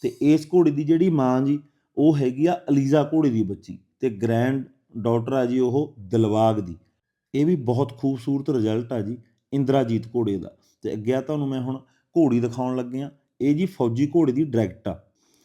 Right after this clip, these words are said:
ਮੱਝੂ ਕੇ ਬਲੱਡ ਲਾਈਨ ਦੀ, ਨਾਮ ਸਮੁੰਦਰੀ। ਇਸ ਨੇ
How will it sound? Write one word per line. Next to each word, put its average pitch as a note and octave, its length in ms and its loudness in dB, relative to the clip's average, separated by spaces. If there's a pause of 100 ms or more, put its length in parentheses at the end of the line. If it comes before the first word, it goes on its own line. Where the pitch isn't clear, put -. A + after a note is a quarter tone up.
(480)
ਮੱਝੂ D3+ 260 -2
ਕੇ F#3 120 2
ਬਲੱਡ C3+ 240 0
ਲਾਈਨ G2+ 320 -2
ਦੀ, F2+ 120 -16 (360)
ਨਾਮ C3+ 500 0 (320)
ਸਮੁੰਦਰੀ। G#2 640 -2 (520)
ਇਸ C#3+ 320 2
ਨੇ E3 260 -2